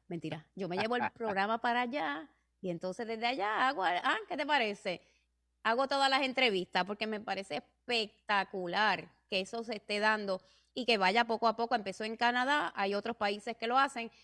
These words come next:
Speaker 1: Ahora en Córdoba, en una ciudad de,
Speaker 2: Ujú.
Speaker 1: de Argentina, bueno, que llegue a Estados Unidos y de allá a Puerto Rico.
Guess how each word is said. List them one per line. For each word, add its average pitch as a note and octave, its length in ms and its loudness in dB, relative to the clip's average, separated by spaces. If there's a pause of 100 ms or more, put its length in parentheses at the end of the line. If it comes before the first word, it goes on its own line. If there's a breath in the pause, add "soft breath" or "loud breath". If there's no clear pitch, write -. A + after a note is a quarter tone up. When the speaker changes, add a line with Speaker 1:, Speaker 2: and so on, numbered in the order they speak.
(260 soft breath)
Speaker 1:
Ahora G3 540 6
en A3 220 0
Córdoba, A#3 600 4 (260 soft breath)
en G3+ 140 -4
una F#3+ 200 0
ciudad G#3+ 420 2
de, G3+ 520 0 (100)
Speaker 2:
Ujú. B2+ 280 -4 (680)
Speaker 1:
de G#3 100 2
Argentina, A3 580 0 (380 soft breath)
bueno, F3 280 -4
que A#3 120 0
llegue F#3+ 220 0
a A3+ 40 2
Estados G#3+ 360 -2
Unidos F4+ 380 0
y C#4+ 80 0
de G#3+ 80 0
allá A3+ 300 -2
a D#4 120 -4
Puerto C#4+ 260 -2
Rico. G3+ 360 -8